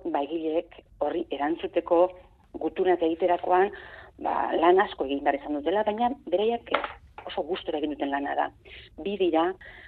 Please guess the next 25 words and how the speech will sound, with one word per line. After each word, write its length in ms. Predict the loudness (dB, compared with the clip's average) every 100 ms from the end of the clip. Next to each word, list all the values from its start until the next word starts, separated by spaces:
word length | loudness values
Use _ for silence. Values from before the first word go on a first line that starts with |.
| -18 -6
bata 500 | -2 0 0 0 -2 -2
Helen 340 | -2 0 -2 -4
Du-, 220 | -4 -4 -6
eh, 160 | -8 -6
Duty 420 | -6 -6 -8 -8 -10 -16 -4
idazlea, 680 | 4 4 4 0 -2 0 -2 -4 -18 -20 -18
itzultzailea 680 | -14 -12 -6 -4 2 2
eta 300 | 2 0 -2 -4 -6 -4
ikerlea 580 | 4 4 4 4 2
da, 300 | 4 4 4 0 -14 -10
eta 200 | -4 -2
bestea 360 | -2 -2 -2 0
Ana 160 | -2 -2
Juan 220 | 0 0
Cantabella, 600 | -2 -2 0 2 4 2 0 -14 -20 -20 -20 -20 -20 -16 -8 -4
antropologia, 580 | -4 -2 -2 2 2
gizarte 300 | 2 2 2
eta 140 | 2 0
kultura 340 | -4 -2 -2
antropologian, 720 | 0 -2 -2 -4 0 2 2
eh, 100 | -2 -6 -14 -4
doktorea 460 | -4 2 4 4 4
da, 120 | 4
eta 160 | 2 0
gero 240 | 2